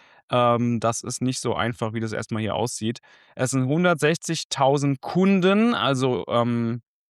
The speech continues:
Privatkunden, die bei denen sind und die liefern <clears throat> logischerweise Recurring Revenues, weil es ein Service ist, den ihr über ziemlich viele Jahre,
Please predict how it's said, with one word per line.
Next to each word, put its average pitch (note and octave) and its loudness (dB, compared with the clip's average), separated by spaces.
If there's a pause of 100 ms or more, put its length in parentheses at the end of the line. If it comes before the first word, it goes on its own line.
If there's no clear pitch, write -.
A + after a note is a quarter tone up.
(240)
Privatkunden, D3+ 2
die C#3 -2
bei C3 2
denen B2+ 0
sind C#3+ 0
und C#3+ 0
die D3+ -2
liefern C#3+ 0 (640)
<clears throat> B3 6
logischerweise D3 2
Recurring C3 2
Revenues, B2+ 2
weil A#2 0
es - -8
ein A#2+ -2
Service B2+ 2
ist, A#2+ -4
den A#2+ 2
ihr A#2+ 2
über A#2 2
ziemlich C#3+ -2
viele B2+ -2
Jahre, A#2 2